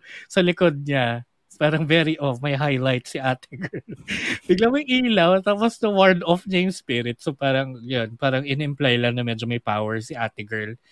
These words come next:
mag-ward off ng spirits and whatnot. Tapos, so punta tayo kay,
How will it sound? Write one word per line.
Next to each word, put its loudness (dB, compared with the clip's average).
mag-ward -2
off -4
ng -8
spirits -8
and -18
whatnot. -14
Tapos, 0
so 2
punta 2
tayo 8
kay, 2